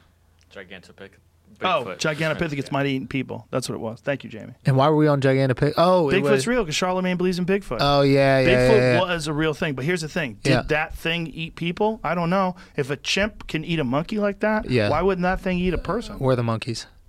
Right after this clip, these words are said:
Speaker 2: Yeah, probably
Speaker 3: Yeah,
Speaker 2: eats everything it
Speaker 3: or the
Speaker 2: can.
Speaker 3: monkeys to
Speaker 2: That
Speaker 3: that.
Speaker 2: thing's so big, if that thing was omnivorous, and I don't think they know if it's
Speaker 3: Yeah.
Speaker 2: an herbivore. I mean, they didn't even know chimps were, like, again, till the nineties.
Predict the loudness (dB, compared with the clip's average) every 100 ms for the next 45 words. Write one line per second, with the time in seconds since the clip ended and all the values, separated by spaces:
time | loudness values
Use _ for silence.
0 | _ -2 0 2 0 2 4 4 4 2
1 | 2 0 2 2 2 0 -2 -4 0 0
2 | 0 0 -2 -2 0 0 0 0 0 -2
3 | -4 -4 -2 -2 -2 -2 0 -2 -4 -6
4 | -2 0 2 0 -2 -4 -6 -12 -4 -2
5 | 0 -2 -4 -8 -8 -12 -14 -4 -2 0
6 | 0 0 -2 0 0 0 0 -4 -8 -6
7 | -6 -4 -6 -10 -16 _ _ _ -8 -2
8 | -2 -2 -4 -4 -6 -8 -8 -6 -6 -10
9 | -8 -2 2 2 2 2 -2 -2 -2 -4
10 | -4 -6 -6 -6 -6 -6 -4 -2 -2 -2
11 | -2 -2 0 -2 -4 -8 -14